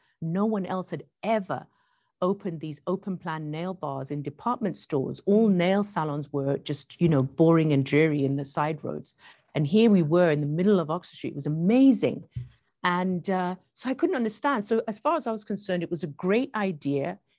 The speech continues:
We were jam-packed, right? Well, in three of them.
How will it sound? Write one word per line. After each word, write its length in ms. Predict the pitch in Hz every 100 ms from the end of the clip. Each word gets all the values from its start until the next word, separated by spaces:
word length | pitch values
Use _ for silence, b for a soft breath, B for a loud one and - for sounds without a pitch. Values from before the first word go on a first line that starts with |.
| _
We 200 | 151 185
were 160 | 170 165
jam-packed, 1300 | 135 - 196 233 294 285 - 135 160 - - - - _ -
right? 520 | 160 143 190 240 - -
Well, 340 | 170 143 - _
in 280 | - 151 151 - _
three 200 | - 185
of 160 | 165 135
them. 260 | - 143